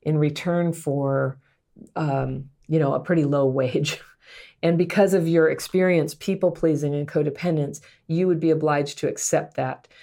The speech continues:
You would sort of get back right into that same mind F that you are living in right now. So basically any job can get screwed up through exploitative relationships and entanglements.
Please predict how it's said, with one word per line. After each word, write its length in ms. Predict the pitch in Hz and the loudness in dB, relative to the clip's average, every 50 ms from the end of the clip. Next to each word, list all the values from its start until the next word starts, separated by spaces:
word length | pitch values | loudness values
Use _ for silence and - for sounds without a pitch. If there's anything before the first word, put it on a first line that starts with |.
| - _ _ | -20 _ _
You 100 | - 165 | -2 -2
would 100 | 165 165 | 0 0
sort 160 | 165 180 160 160 | 2 2 4 4
of 120 | 151 151 | 4 2
get 200 | 160 156 165 - | 0 0 2 2
back 360 | - 156 151 147 147 - - _ _ _ | 2 2 2 0 -2 -6 -14 _ _ _
right 240 | 156 151 156 156 156 | 2 4 4 4 4
into 200 | 156 151 151 156 147 | 4 2 0 0 0
that 200 | 156 143 - - | 0 -2 -2 -2
same 340 | - - 151 147 147 143 | -2 0 0 0 0 -2
mind 380 | 143 147 143 147 147 151 147 - | -2 -2 0 0 0 0 0 0
F 460 | - 151 147 - - - - - - _ _ _ | -2 -2 -4 -4 -6 -10 -14 -18 -18 _ _ _
that 160 | - 160 165 | -6 -4 -2
you 300 | 165 165 165 165 160 - - | 0 0 2 2 0 0 0
are 200 | - 151 147 143 | 0 2 2 2
living 300 | 147 160 156 151 156 151 | 2 2 4 4 2 2
in 140 | 139 139 139 | 0 -2 -4
right 180 | 139 139 139 | -4 -6 -6
now. 380 | 151 147 139 135 135 139 - - _ _ _ _ - - - - _ | -4 -4 -4 -4 -6 -8 -10 -14 _ _ _ _ -20 -20 -20 -20 _
So 140 | - - 240 | -4 -2 0
basically 500 | 277 339 320 - 330 - 277 254 - - | 0 0 0 0 0 0 0 0 2 2
any 280 | 175 180 190 196 180 | 2 2 2 2 2
job 320 | 147 160 147 139 135 135 139 | 2 2 2 2 0 -2 -2
can 160 | 156 151 147 | -4 -2 -2
get 180 | 147 139 139 | -2 -2 -4
screwed 320 | - - - - 147 147 143 | -6 -10 -4 -2 0 2 2
up 280 | 147 135 135 - _ _ _ _ _ _ _ - | 2 0 0 -4 _ _ _ _ _ _ _ -20
through 360 | - - 156 151 143 135 135 | -6 0 2 4 4 2 2
exploitative 680 | 139 147 139 - - - 151 151 156 156 151 143 143 135 | -2 -6 -6 -6 -6 0 4 4 4 4 4 2 2 2
relationships 800 | 143 139 139 139 135 135 135 - 147 139 - - 143 123 - - | 2 0 2 2 2 2 0 -2 -4 -6 -2 -2 -2 -2 -2 -2
and 100 | 139 135 | -4 -2
entanglements. 800 | 135 135 135 - 147 135 131 135 135 131 131 127 127 - - | -2 -2 -4 -4 -4 -4 -4 -4 -4 -4 -6 -6 -8 -10 -16